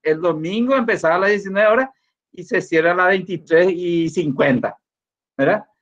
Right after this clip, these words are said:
Eh, ¿cómo me iba a creer el profesor que yo,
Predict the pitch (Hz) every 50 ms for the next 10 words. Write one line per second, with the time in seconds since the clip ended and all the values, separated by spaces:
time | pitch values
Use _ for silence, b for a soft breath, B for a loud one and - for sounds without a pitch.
0 | _ _ _ _ _ _ _ _ 175 175 185 180 160 - - _ _ _ - 220
1 | 233 269 285 285 285 247 214 202 202 208 214 214 208 - 233 226 202 175 165 165
2 | 170 185 202 220 233 247 233 196 185 175 180 175 185 190 180 151 156 165 165 160
3 | 190 196 180 147 151 151 160 165 165 165 160 151 147 147 147